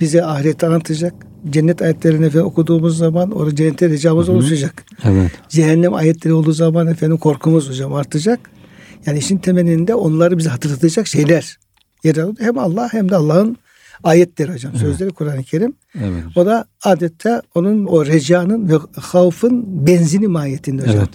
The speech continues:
Speaker 1: Yani
Speaker 2: evet.
Speaker 1: zikrullah ve tilavetül Kur'an
Speaker 2: Hı hı.
Speaker 1: o kalpteki recayı ve korkuyu
Speaker 2: Besleyen.
Speaker 1: besleyen, canlandıran, tahrik eden
Speaker 2: Evet.
Speaker 1: olmuş oluyor. O şekilde bir taraftan zikir olacak,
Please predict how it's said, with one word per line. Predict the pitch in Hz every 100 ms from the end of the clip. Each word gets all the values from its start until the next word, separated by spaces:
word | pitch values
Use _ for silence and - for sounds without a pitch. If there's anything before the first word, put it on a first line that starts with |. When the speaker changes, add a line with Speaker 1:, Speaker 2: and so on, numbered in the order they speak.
| -
Speaker 1:
Yani | 127 -
Speaker 2:
evet. | 123
Speaker 1:
zikrullah | 143 - 165 160 202 214 - - - - - - 151
ve |
tilavetül | - 156 160 156 - 147
Kur'an | 175 160 170 233 -
Speaker 2:
Hı | 98 -
hı. | 98 104 120 -
Speaker 1:
o | 160 151
kalpteki | - 160 160 165 160 214 202 170
recayı | 147 135 165 175 214
ve | 170
korkuyu | 160 156 156 - 165 202 254 311 -
Speaker 2:
Besleyen. | 104 - 101 95 -
Speaker 1:
besleyen, | - - - 170 160 190 247 -
canlandıran, | 151 151 151 165 147 160 185
tahrik | 135 139 165 190
eden | 190 190 131 - _ -
Speaker 2:
Evet. | 98 90
Speaker 1:
olmuş | 156 139 151 -
oluyor. | 151 160 247 339 _ _ _ _ -
O | 262
şekilde | - 170 147 156 -
bir |
taraftan | 208 190 165 156
zikir | 147 - 143
olacak, | 147 143 -